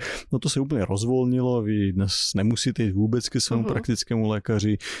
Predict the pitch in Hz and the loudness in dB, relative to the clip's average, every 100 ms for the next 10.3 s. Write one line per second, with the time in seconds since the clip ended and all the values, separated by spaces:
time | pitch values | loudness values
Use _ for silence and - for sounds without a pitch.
0 | - - 98 98 95 - 104 107 98 - | -6 0 2 2 0 -2 -2 0 0 0
1 | 104 - 101 104 92 98 95 92 - 104 | -2 -2 0 0 0 2 2 0 0 0
2 | 95 104 107 107 101 101 104 101 101 - | 0 0 -2 0 2 2 2 2 0 -2
3 | 104 95 101 - - - 110 117 120 117 | 0 2 0 -4 -6 -2 0 0 0 0
4 | 110 104 - - - 98 95 95 90 92 | 0 -2 -8 -8 0 2 2 2 0 -2
5 | 92 - - 101 101 98 101 - 110 - | -6 -8 -2 2 2 2 0 -2 -6 -2
6 | 92 92 95 101 117 117 131 - 95 98 | 0 0 0 -2 -2 -2 -2 -2 -2 0
7 | 98 95 101 101 98 117 113 120 - - | 0 2 2 0 -2 0 2 0 -2 -12
8 | - - 104 - 113 107 113 107 98 - | -10 -6 -4 0 0 0 0 0 0 0
9 | 110 110 107 117 107 - 113 - 113 - | 0 2 2 0 0 0 0 0 -2 -2
10 | 117 110 113 | 0 2 0